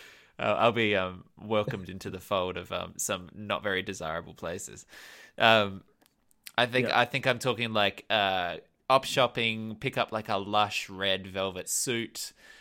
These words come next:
Speaker 1: or y-, y-,
Speaker 2: <laughs>
Speaker 1: some
Speaker 2: Sorry, can I just, can I just go, like, <laughs> can I just go to, like, an op shop and be like, "Do you have any lush red velvet suits?"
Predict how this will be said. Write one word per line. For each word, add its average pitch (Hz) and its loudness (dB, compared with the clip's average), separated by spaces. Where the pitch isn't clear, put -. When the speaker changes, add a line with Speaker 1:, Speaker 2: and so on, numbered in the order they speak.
Speaker 1:
or 95 0
y-, - -6
y-, 453 2
Speaker 2:
<laughs> 466 4
Speaker 1:
some 139 8
Speaker 2:
Sorry, 233 8
can - 4
I 269 -2
just, 359 6
can 262 0
I 156 10
just 208 8
go, 196 8
like, 156 4
<laughs> - -2
can 196 0
I 185 4
just 208 6
go 175 10
to, 165 10
like, 151 10
an 143 8
op 139 6
shop 120 2
and 117 4
be 135 4
like, 131 6
"Do 156 4
you 160 8
have 165 6
any 175 4
lush 139 6
red 139 6
velvet 131 6
suits?" - 2